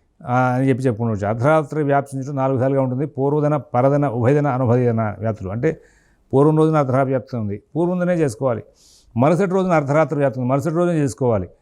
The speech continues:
ఉభయదిన మరి రెండు రోజులు కూడా అప్పుడు మరుసటి రోజే చేసుకోవాలి. ఒకవేళ, ఆ, అర్ధరాత్రికి, ఆ, అంటే ఉభయదినంలో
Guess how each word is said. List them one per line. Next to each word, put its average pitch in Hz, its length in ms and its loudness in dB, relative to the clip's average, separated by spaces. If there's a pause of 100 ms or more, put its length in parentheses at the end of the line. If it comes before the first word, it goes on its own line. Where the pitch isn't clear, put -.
(400)
ఉభయదిన 160 560 2 (420)
మరి 131 320 0
రెండు 143 300 -2
రోజులు 185 220 4
కూడా 165 420 4 (640)
అప్పుడు 131 420 0
మరుసటి 135 260 0
రోజే 143 160 4
చేసుకోవాలి. 104 520 -2 (760)
ఒకవేళ, 139 400 2 (520)
ఆ, 110 600 -2 (760)
అర్ధరాత్రికి, 151 720 -2 (120)
ఆ, 123 340 -4
అంటే 139 300 -2
ఉభయదినంలో 127 640 -2